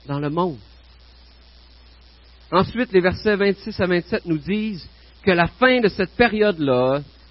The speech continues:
des soixante-deux semaines, et le début de la dernière semaine sera marqué par deux choses. Un Messie sera exclu,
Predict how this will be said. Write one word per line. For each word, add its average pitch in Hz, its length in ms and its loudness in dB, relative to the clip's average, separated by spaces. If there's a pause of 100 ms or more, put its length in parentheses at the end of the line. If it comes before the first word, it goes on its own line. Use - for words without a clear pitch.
des 135 100 -4
soixante-deux 175 560 2
semaines, 143 560 0 (340)
et 151 260 -2 (240)
le 143 120 2
début 180 340 -2
de 180 60 -6
la 135 80 0
dernière 180 340 -4
semaine 147 400 -2
sera 151 240 -2
marqué 160 300 -4
par 165 180 -12
deux 180 180 6
choses. 170 320 -2 (960)
Un 175 140 8
Messie 220 420 2
sera 190 320 0
exclu, 202 520 -4